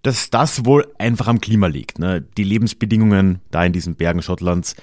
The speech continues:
sind vielleicht einfach zu hart, um dort zu leben. Es lohnt sich vielleicht auch nicht. Und das ist auf den ersten Blick auch eine recht gute Erklärung für diese Leere dort. Aber die Realität sieht dann doch anders aus.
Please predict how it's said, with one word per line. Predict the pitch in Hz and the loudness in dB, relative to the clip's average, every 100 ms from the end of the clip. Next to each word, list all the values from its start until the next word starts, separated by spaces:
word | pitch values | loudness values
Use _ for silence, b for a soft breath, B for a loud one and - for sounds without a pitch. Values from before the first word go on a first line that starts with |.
| b b b | b b b
sind | 139 | 2
vielleicht | 123 110 | 2 2
einfach | 85 85 - | -2 -6 -8
zu | - 110 - | -6 -6 -4
hart, | 85 101 131 | 0 2 2
um | 113 | 0
dort | 98 92 | 0 0
zu | 92 | -2
leben. | 85 120 | -2 -2
Es | 87 - | -4 -8
lohnt | 76 127 147 | -2 0 0
sich | 139 | -2
vielleicht | - 123 131 | -6 -4 -4
auch | - 131 | -4 -2
nicht. | 165 185 - B B B B B B | -2 -2 -8 B B B B B B
Und | - 143 | -2 2
das | 180 | 2
ist | 196 | 2
auf | |
den | - 175 | 0 0
ersten | 131 165 165 | 0 0 0
Blick | 180 196 | -2 -2
auch | - 135 143 | 2 2 0
eine | - 143 | 0 0
recht | 147 - | 0 2
gute | 190 160 | 2 2
Erklärung | 131 113 107 90 87 85 - _ _ | 0 0 2 0 -2 -6 -16 _ _
für | - 110 | -4 -2
diese | 107 | 0
Leere | 98 113 147 85 | 2 2 2 -2
dort. | 71 95 - - b b b b _ - - | -2 -2 -4 -20 b b b b _ -10 -2
Aber | 147 | 0
die | 190 | 2
Realität | 185 165 143 - 120 147 | 0 -2 -2 0 0 0
sieht | - 143 | -4 -2
dann | 127 | 0
doch | 113 - | 0 -4
anders | 78 78 - | -8 -8 -8
aus. | 78 156 - | -8 -8 -10